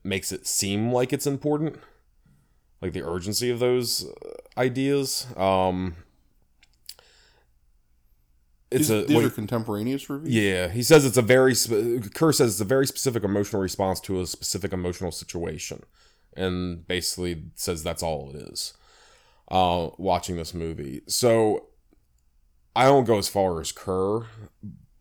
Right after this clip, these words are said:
Speaker 1: but I do get where Canby's coming from, and, and some other similar critics about the emotional distance you have from the movie.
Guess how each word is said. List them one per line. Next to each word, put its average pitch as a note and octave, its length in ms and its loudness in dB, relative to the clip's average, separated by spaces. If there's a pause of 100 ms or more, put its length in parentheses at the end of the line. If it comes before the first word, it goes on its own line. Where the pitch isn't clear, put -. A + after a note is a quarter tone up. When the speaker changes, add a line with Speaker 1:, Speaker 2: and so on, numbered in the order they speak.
(100)
Speaker 1:
but G2+ 160 -2
I G#2+ 140 4
do G#2 280 -2
get F#2 200 -4
where F#2+ 160 -2
Canby's F#2+ 480 -4
coming A#2 300 0
from, B2 500 -2
and, F#2 360 -4
and F#2 160 -4
some F#2+ 160 -4
other F#2 240 -2
similar G#2 360 -2
critics G#2 340 -2
about F2 320 -2
the F#2+ 80 -4
emotional F#2 420 -4
distance F2+ 440 -8
you G#2 80 -8
have G#2+ 180 -2
from A2 120 -6
the A2 60 -6
movie. A2+ 460 -4